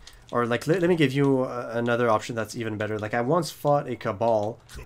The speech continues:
that was insane. The dude would wake up, up three, or he would jump, right? Because when he do, he did up three wake ups,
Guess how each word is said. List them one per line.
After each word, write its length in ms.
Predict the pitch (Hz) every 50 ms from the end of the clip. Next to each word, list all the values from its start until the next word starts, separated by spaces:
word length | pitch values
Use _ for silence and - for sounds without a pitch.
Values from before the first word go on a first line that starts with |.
| - - - -
that 120 | 131 117
was 220 | 120 120 117 110
insane. 640 | - 131 131 131 127 - 131 120 110 107 104 101 101 - - - - - - - -
The 100 | - 127
dude 480 | 113 143 151 160 165 165 170 175 170 - - - - - - -
would 240 | - 120 110 101 101
wake 300 | 110 127 139 165 - -
up, 280 | 175 165 160 147 - - - -
up 160 | - 120 - -
three, 440 | - 139 160 160 127 117 131 151 151 - - - -
or 120 | - 151 147
he 60 | 139
would 220 | 135 139 135 131
jump, 420 | - - 123 120 110 104 - - -
right? 180 | 117 120 120
Because 360 | - 127 127 135 131 113 104 - - - -
when 140 | - 139 135
he 100 | 135 135
do, 380 | 135 139 135 131 135 127 131
he 260 | 143 131 123 113 127 123
did 180 | 127 135 135
up 180 | 139 123 120 -
three 180 | - 151 147
wake 280 | 135 117 127 160 170 -
ups, 380 | 127 117 117 - - - -